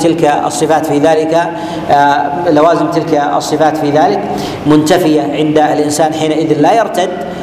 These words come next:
لا يرتد في هذا على نفي الصفة أو جعل الله عز وجل شبيها، شبيها لخلقه، تعالى الله عز وجل عن ذلك علوا،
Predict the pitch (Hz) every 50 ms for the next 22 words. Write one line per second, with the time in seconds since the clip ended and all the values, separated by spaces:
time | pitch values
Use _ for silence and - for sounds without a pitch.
0 | - - - 139 160 185 185 175 156 - 175 165 165 165 151 151 147 151 160 156
1 | 156 156 156 156 156 - - - - - 127 139 147 143 143 160 151 156 147 139
2 | 143 139 139 - - 156 143 156 147 143 - 139 139 135 135 160 147 139 151 -
3 | - - - - - - 139 143 147 147 139 143 135 131 143 139 139 139 151 156
4 | 147 151 143 147 151 139 143 151 151 151 151 147 147 151 - - 151 139 151 151
5 | 147 143 135 131 135 - 156 151 151 156 143 139 143 139 156 147 135 147 151 147
6 | 139 143 147 139 139 135 139 135 139 139 135 135 151 147 143 127 131 127 135 151
7 | 143 143 143 151 147 147 147 - - - - - - - - - 147 147 156 160
8 | 151 151 147